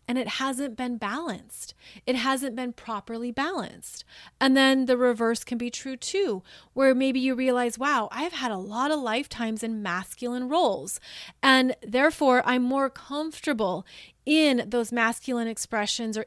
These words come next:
in those masculine energies," and you're having to balance it with more feminine energies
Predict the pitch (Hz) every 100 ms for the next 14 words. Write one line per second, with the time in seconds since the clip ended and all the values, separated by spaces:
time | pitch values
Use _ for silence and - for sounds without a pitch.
0 | - 262 269 240 220 - - 240 226 233
1 | 214 - 233 214 - 330 349 240 220 214
2 | - - - 262 254 269 330 294 302 285
3 | 262 233 233 233 311 320 269 - 220 -
4 | 240 220 226 214 - - 277 381 370 254
5 | 202 202 202 196 208 226 262